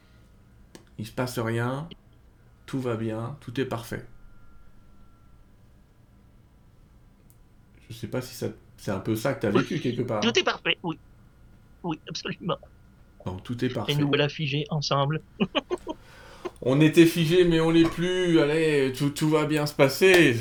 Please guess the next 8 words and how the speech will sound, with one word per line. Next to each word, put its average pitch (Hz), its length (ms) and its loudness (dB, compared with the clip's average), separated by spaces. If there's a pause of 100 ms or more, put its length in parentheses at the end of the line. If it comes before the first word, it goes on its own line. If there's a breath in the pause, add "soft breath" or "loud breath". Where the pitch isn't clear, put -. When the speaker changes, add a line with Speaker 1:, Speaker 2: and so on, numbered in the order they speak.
Speaker 1:
<laughs> - 80 0
Tout - 260 2
est 117 60 4
parfait. 170 520 2 (520 loud breath)
Tout - 160 -10
est 135 60 -2
parfait. 113 480 -8 (720)
Euh, 113 1120 2